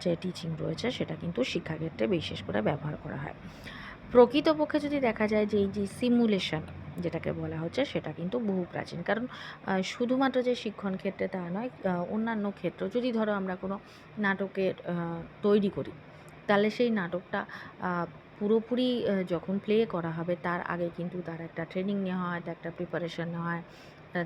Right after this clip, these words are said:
তার জন্য বিভিন্ন রিহার্সাল করা হয়। এই সিমুলেশন টিচিং বা সিমুলেটেড টিচিংও কিন্তু সেই এক ধরনের বলা যায় যে প্রকৃত যে টিচিং তার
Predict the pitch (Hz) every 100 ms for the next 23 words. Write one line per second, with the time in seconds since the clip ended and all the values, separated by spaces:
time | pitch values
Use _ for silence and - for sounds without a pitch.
0 | - 180 175 170 175 175 180 175 185 220
1 | 220 - 196 175 175 165 160 - - -
2 | - - 202 202 175 - 262 285 320 311
3 | - 277 277 262 196 - 202 202 185 180
4 | 190 185 180 170 170 165 170 165 - 202
5 | 170 - 156 160 208 208 - 165 170 170
6 | 175 185 185 160 160 156 175 175 175 -
7 | 185 247 254 247 190 175 160 156 240 392
8 | - - - - - - - - - -
9 | - 175